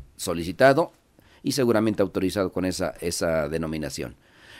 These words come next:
Pues esta es la, la manera en cual, de con-, la, para la cual se constituye una asociación civil, esos cuáles fines va a tener,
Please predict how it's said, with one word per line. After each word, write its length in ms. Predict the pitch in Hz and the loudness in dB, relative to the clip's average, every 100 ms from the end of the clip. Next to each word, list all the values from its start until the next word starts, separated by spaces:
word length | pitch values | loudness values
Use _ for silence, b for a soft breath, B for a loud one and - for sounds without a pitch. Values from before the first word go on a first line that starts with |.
| b | b
Pues 220 | 175 - | 4 4
esta 220 | 214 285 233 | 4 4 4
es 80 | |
la, 180 | 180 156 | 6 6
la 120 | 123 127 | 6 4
manera 340 | 139 160 170 | 6 6 6
en 120 | 135 | 2
cual, 300 | - 143 151 127 | 4 6 6 2
de 100 | 120 | -2
con-, 260 | 127 101 | 0 2
la, 140 | 110 - | 0 4
para 220 | 110 107 | 6 6
la 100 | 101 | 6
cual 200 | 131 135 | 4 4
se 120 | 127 | 0
constituye 540 | 120 107 104 123 123 | -2 -4 -4 -2 2
una 240 | 135 143 139 b b b | 4 4 2 b b b
asociación 560 | 113 110 110 110 175 208 | -2 -2 0 0 0 0
civil, 420 | 190 156 147 190 b b b b | 6 8 8 2 b b b b
esos 280 | 202 202 156 | 4 4 2
cuáles 440 | - 175 190 170 - | 2 4 6 2 4
fines 340 | 143 135 120 | 4 4 4
va 60 | 110 | 2
a 80 | |
tener, 420 | 120 131 202 226 | 4 4 4 2